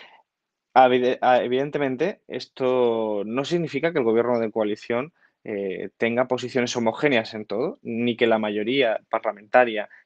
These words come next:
que ha apoyado estos presupuestos, eh, tenga una homogeneidad de pensamiento. Evidentemente, esto es democracia, esto es política, todos los actores tienen sus propias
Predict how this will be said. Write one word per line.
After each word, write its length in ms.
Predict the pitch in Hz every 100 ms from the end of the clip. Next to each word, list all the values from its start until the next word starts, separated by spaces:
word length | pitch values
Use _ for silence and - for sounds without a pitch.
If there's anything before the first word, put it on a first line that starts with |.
| _
que 100 | 117
ha 120 | 127
apoyado 640 | 123 123 117 123 104 95 -
estos 240 | - 117
presupuestos, 880 | 117 117 113 117 - 160 156 - -
eh, 280 | - - -
tenga 200 | 107 120
una 100 | 123
homogeneidad 480 | 107 - 107 101 101
de 80 | -
pensamiento. 480 | 107 117 143 117 _ _
Evidentemente, 540 | 110 104 101 104 104 -
esto 240 | - 101
es 220 | - - _ _ -
democracia, 500 | 98 - 117 131 160
esto 160 | -
es 60 | -
política, 500 | 110 113 113 - 147
todos 340 | 113 113 110
los 180 | 113 107
actores 440 | 107 - 123 135 -
tienen 220 | 107 113
sus 220 | - -
propias 480 | 107 104 107 104